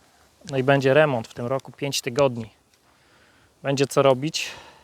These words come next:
Będzie dzienna zmiana, dwanaście godzin. Następna zmiana to jest na następny dzień, dwanaście godzin noc.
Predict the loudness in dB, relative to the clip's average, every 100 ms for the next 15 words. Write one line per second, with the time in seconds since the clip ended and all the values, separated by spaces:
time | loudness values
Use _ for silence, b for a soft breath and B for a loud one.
0 | B B _ _ _ _ _ _ B B
1 | B B _ -6 -4 -2 4 4 4 2
2 | 2 0 2 0 0 -2 -4 -6 -4 -2
3 | -2 -6 -8 b b b -12 -8 -8 -4
4 | -4 -2 0 2 0 -2 -6 -6 -8 -6
5 | -6 -6 -8 -8 -8 -4 -4 -6 -12 _
6 | _ -4 -2 -2 -4 -2 -2 -2 -2 0
7 | -2 -4 -16